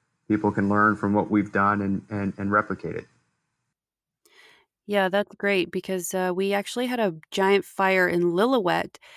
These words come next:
Speaker 2: And if you're listening and you've ever been to the Lillooet area, so it's north of Whistler. So if you go to Vancouver and you keep on going,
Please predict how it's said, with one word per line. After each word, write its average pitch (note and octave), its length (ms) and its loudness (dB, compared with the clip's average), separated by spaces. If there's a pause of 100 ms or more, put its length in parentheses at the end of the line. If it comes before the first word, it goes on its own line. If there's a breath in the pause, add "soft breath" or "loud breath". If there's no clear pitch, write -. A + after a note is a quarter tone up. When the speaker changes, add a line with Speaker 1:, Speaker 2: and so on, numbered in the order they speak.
(220 loud breath)
Speaker 2:
And F#3 680 2
if F#3 180 -6
you're F#3 120 -2
listening C4 400 -2
and A#3 100 0
you've G3 120 0
ever F#3 220 0
been F3+ 240 0
to G3+ 60 -12
the G#3+ 140 -4
Lillooet A3+ 480 0
area, B3+ 480 0
so A3 160 -2
it's G#3 160 -4
north F#3+ 380 2
of C4 140 -4
Whistler. G#3+ 540 0
So - 140 -2
if F#3+ 140 -2
you F#3 80 -4
go F3+ 160 0
to F3+ 80 0
Vancouver A#3+ 520 -2
and A3 120 0
you F3 60 -2
keep F3+ 220 -6
on E3 160 -2
going, G#3+ 380 2